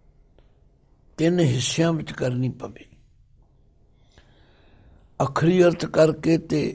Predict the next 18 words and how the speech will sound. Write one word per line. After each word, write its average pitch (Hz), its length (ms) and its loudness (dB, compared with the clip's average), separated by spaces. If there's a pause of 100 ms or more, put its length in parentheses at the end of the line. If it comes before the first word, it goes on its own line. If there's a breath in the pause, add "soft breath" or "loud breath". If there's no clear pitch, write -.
(1000)
ਇੱਕ 147 180 -6
ਸਮੇਂ 165 400 0
ਵਿੱਚ 175 280 -4
ਹੀ 175 140 -4
ਪੂਰਾ 151 320 2
ਹੋ 110 180 -2
ਸਕਦਾ, - 440 -14 (1500 soft breath)
ਪਰ 156 140 2
ਇੱਕ 190 220 -2
ਇੱਕ 190 140 -2
ਗੱਲ 160 220 2
ਨੂੰ 175 220 0
ਵਿਚਾਰਨ 147 600 4
ਤੇ 160 200 0
ਰਿੜਕਣ 143 440 -2
ਵਾਸਤੇ 156 520 2
ਸਮਾਂ 117 360 -4
ਚਾਹੀਦਾ। - 420 -10